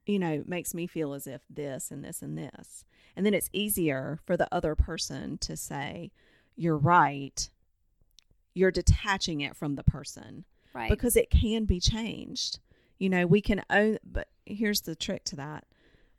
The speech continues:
Speaker 1: We can only change ourselves.
Speaker 2: Ugh.
Speaker 1: So we can't force our spouse to change. We can stay
Speaker 2: Right.
Speaker 1: in our circle, like we say, um, and we can pray that they will have that desire to change.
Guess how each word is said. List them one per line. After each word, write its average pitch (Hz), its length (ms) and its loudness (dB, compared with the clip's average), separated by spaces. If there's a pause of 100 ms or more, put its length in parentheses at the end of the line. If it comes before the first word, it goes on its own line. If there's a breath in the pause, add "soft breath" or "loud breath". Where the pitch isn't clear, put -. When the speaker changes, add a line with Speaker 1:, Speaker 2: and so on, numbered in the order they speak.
(120)
Speaker 1:
We 180 180 4
can 185 220 2
only 165 360 0
change 139 600 -4 (180)
ourselves. - 920 -8 (200)
Speaker 2:
Ugh. 277 460 0
Speaker 1:
So 196 160 4
we 196 100 4
can't 214 440 2
force 214 560 6
our 151 240 -2 (400)
spouse - 460 0
to 143 120 -6
change. 143 600 -4
We 175 100 0
can 170 220 0
stay - 240 4
Speaker 2:
Right. 214 100 6
Speaker 1:
in 202 60 4
our 165 100 2
circle, 175 680 4 (360 soft breath)
like - 200 -6
we 151 100 0
say, 139 380 0 (260 soft breath)
um, 156 340 4 (760)
and 175 140 2
we 170 120 0
can 151 180 -6
pray 165 360 4
that 143 180 -4
they 147 160 -4
will 139 220 -6 (240)
have 202 300 -8
that 156 140 -2
desire 143 360 -4
to - 160 0
change. - 580 -4